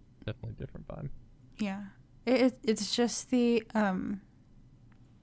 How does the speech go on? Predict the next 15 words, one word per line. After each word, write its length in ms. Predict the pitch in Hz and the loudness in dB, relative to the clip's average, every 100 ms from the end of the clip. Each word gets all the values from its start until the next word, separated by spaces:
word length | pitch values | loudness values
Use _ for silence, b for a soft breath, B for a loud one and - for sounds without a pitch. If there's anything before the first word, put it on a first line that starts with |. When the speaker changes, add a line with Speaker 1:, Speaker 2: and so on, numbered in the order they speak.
| - - - - - - - | -20 -20 -20 -20 -20 -20 2
Speaker 2:
I 80 | 254 | 6
think 180 | 320 330 | 8 6
the 80 | 302 | 6
difference 440 | 262 254 285 277 | 6 10 8 8
is 120 | 233 | 2
just 280 | - 240 - | 2 2 2
the 140 | 240 | 4
excitement 640 | 226 214 - 214 208 214 202 | 6 4 6 6 6 4 2
of 140 | 190 | 2
where 160 | 196 185 | 2 4
you're 200 | 185 185 | 2 0
going, 500 | 185 190 196 190 190 | 0 -2 -2 -4 -2
you 120 | 196 | -2
know, 200 | 185 190 | 0 0
'cause 380 | 185 214 196 | 2 2 0